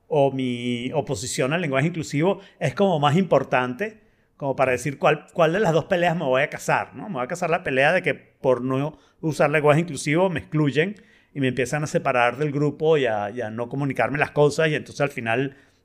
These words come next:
termino no consiguiendo hacer lo que yo quiero en mi trabajo, o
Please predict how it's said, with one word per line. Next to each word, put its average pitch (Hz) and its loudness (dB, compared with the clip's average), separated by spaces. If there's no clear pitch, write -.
termino 127 2
no 139 4
consiguiendo 127 -2
hacer 135 0
lo 147 0
que 131 -2
yo 117 -6
quiero 131 0
en 143 -2
mi 143 -6
trabajo, 123 2
o 165 6